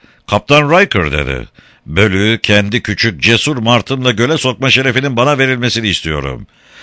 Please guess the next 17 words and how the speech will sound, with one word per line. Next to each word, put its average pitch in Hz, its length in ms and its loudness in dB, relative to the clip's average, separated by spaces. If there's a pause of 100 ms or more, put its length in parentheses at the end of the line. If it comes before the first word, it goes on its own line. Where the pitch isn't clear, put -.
(180)
Önden 160 420 2
gitmenize 87 520 0
izin 85 340 0
verirsem 143 480 2
benim 160 220 2
haytalar 156 460 2
beni 160 180 -2
hiçbir 170 240 -2
zaman 147 260 0
affetmezler." 131 840 0 (1000)
Riker 90 440 -2
dudaklarını 80 560 -4
inatla 82 440 -4
süzdü. 65 520 -8 (200)
Soğuk 107 380 -4
bir 82 120 -2
tavırla, 78 540 -4